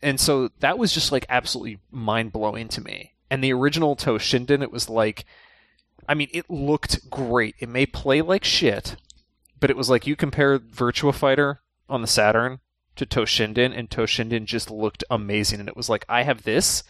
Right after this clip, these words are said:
at home? Yes. Fuck yes. I need this. I need this fucking system.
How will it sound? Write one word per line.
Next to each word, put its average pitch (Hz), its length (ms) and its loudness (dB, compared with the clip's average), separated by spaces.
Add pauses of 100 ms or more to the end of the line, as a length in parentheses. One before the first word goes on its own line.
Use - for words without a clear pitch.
(240)
at - 180 0
home? 160 500 0 (800)
Yes. - 680 2
Fuck - 320 -2
yes. 127 360 2
I 139 120 4
need 156 340 0
this. - 380 0
I 139 160 2
need 135 340 -2
this 135 200 2
fucking 123 400 -2
system. - 480 0